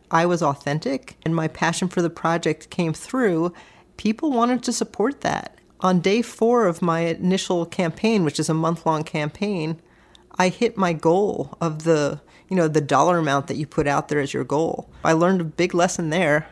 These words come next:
I definitely should have asked for more money, that's for sure. But I didn't want to ask for too much because I was scared I wasn't gonna reach the goal. With Kickstarter, if you ask for a certain amount of money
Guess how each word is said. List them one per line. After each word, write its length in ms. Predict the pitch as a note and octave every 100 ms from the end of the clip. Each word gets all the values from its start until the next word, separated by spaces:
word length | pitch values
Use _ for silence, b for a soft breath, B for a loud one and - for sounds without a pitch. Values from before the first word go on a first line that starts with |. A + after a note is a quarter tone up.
| -
I 80 | D#3
definitely 420 | C#3 E3+ F3+ G3
should 160 | - F3
have 100 | D#3
asked 220 | D#3+ -
for 140 | F3+ F#3
more 140 | D#3
money, 300 | D#3 F3+ D3
that's 260 | D#3 F3+ -
for 140 | E3
sure. 400 | - - F3 F#3 B B B _
But 360 | E3+ E3 - -
I 220 | - G3 B3+
didn't 220 | D4+ A#3
want 280 | G3+ G#3+ A#3+
to 160 | -
ask 240 | E3 E3+ -
for 120 | E3
too 240 | - F3
much 460 | F3 F#3 F#3 - -
because 560 | D#3+ - D3+ D3 - - B -
I 80 | -
was 140 | D#3+ -
scared 300 | - E3+ F#3
I 80 |
wasn't 260 | F#3+ F#3 G3
gonna 280 | F#3 F#3+ F#3+
reach 400 | E3 E3 F3 -
the 60 |
goal. 440 | F3+ G3 A#3+ - - -
With 180 | F3+ F3
Kickstarter, 560 | - C4+ - D#3+ D#3 D3
if 300 | E3 - -
you 60 | E3+
ask 260 | F3 F3+
for 100 | -
a 40 | E3+
certain 260 | - D#3
amount 200 | E3 D#3+
of 60 | D3+
money 380 | D#3 E3+ D#3+